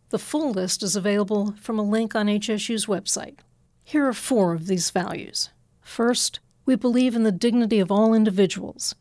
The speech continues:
in fair and equitable treatment, and in equal opportunity. We value the richness and interplay of differences. We value inclusiveness of diversity,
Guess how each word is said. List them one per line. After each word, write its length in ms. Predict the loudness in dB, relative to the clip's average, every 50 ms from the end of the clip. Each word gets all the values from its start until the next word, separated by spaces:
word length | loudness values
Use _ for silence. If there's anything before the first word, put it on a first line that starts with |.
| _ _ -6
in 160 | -4 -2 -2
fair 420 | -4 -2 2 4 6 6 6 6
and 160 | 4 4 0 -2
equitable 400 | -6 -2 0 0 0 0 0 -2
treatment, 560 | -2 0 0 2 2 0 -2 -6 -12 -14 -18 -20 _ _ _ _ _
and 100 | 0 2
in 120 | 2 2 2
equal 380 | 0 -2 -2 -2 -2 -2 -2
opportunity. 800 | -2 -2 -2 -2 -2 0 2 2 2 2 0 -2 -8 -14 -16 _ _ _ _ _ -20 -20 -20 _ _
We 80 | 0 2
value 380 | 4 4 6 6 6 4 4
the 100 | 2 2
richness 560 | 0 2 0 0 0 0 0 0 0 2 2
and 160 | 0 0 -2 -2
interplay 540 | -2 0 0 0 -2 -2 0 0 2 4
of 140 | 2 2 2
differences. 720 | 0 0 0 -2 -6 -8 -6 -4 -6 -4 -4 -6 -6 -6 -6 _ _ _ _ _ _ _
We 80 | -4
value 400 | 0 2 2 2 4 4 2 2
inclusiveness 840 | 2 0 -2 -4 -4 -2 0 0 2 2 0 0 0 0 0 0 0 -2
of 120 | -2 -4
diversity, 680 | -4 -2 0 2 2 2 2 0 0 0 -2 -2 -4